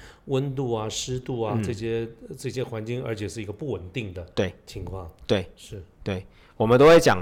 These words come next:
Speaker 2: 就是工业电脑里面都会讲说它是，是一个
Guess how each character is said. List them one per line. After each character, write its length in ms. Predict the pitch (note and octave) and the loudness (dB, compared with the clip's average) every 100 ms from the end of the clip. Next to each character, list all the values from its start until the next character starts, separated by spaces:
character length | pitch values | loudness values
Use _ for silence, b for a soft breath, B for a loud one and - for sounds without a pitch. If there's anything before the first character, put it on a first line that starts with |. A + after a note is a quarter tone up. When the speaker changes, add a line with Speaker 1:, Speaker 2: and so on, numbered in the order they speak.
| F#2 F#2 | -4 -8
Speaker 2:
就 160 | - A2+ | -4 0
是 240 | A2+ G#2+ | 0 2
工 140 | A#2+ | 4
业 60 | C3 | 6
电 120 | B2+ | 6
脑 60 | F#2+ | 4
里 40 | |
面 120 | G2+ | 0
都 80 | A2 | 2
会 80 | A2+ | 2
讲 200 | G#2+ F2+ | 2 -4
说 140 | - | -6
它 160 | G#2 A2 | -4 -4
是， 140 | A2+ - | -6 -10
是 180 | A2+ B2+ | -6 -4
一 120 | G#2 | -2
个 200 | G2 F#2+ | -2 -6